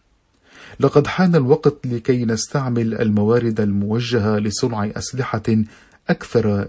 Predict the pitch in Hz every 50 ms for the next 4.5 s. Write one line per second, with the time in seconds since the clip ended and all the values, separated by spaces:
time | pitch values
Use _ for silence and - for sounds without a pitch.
0 | - _ - 113 110 101 98 101 113 123 123 110 113 113 120 123 123 - _ _
1 | _ _ - - 95 - - 160 156 139 120 107 95 92 95 95 - - 107 95
2 | 98 110 117 117 131 139 - - _ _ _ _ _ _ - _ _ - - -
3 | - - 135 127 - 147 143 147 147 - - - - 190 190 175 165 143 131 120
4 | - - - 113 113 123 135 139 135 135